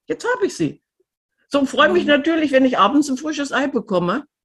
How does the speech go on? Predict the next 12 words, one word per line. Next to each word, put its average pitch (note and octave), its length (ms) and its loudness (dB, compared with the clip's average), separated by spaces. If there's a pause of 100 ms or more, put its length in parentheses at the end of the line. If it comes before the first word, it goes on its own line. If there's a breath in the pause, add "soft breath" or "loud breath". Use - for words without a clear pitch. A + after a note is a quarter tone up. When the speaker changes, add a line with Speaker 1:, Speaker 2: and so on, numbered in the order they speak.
(440)
Speaker 1:
weil A#3 180 4
jetzt A3+ 200 0
bestehe B3+ 380 -2
ich C4+ 100 -8
drauf, B3+ 240 -2
es G3+ 80 -8
ist - 80 -18
keiner G3 300 -2
da, F#3+ 280 -6
wir F3+ 80 -6
haben E3 120 -4
sturmfrei. G3+ 760 -6